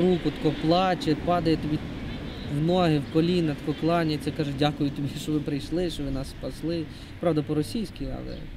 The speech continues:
тим не менш. А є такий, який задає питання: «Ви чого сюди приперлися, чого прийшли нас там вбивати?» і так далі. Є різне всяке. Є люди, котрі там, ну, більшість, звісно, там залежить, яке місто, як яке місто. Є які місто взагалі нейтральне, їм без різниці хто що.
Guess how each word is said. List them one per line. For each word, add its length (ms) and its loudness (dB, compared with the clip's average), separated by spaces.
тим 140 -2
не 80 0
менш. 220 -4
А 60 -2
є 140 2
такий, 240 0
який 200 -2
задає 300 4
питання: 480 0
«Ви 60 -2
чого 200 -6
сюди 140 -2
приперлися, 640 -2
чого 180 -8
прийшли 280 -6
нас 160 -8
там 120 -8
вбивати?» 520 -4
і 40 -6
так 160 -10
далі. 240 -10
Є 140 0
різне 300 -2
всяке. 280 -10
Є 140 -4
люди, 300 -2
котрі 260 -4
там, 160 -8
ну, 60 -2
більшість, 320 0
звісно, 340 2
там 160 2
залежить, 300 0
яке 160 -2
місто, 340 0
як 160 -2
яке 180 -6
місто. 300 -6
Є 100 4
які 180 2
місто 300 2
взагалі 320 4
нейтральне, 460 0
їм 120 2
без 160 2
різниці 480 0
хто 160 -4
що. 120 -10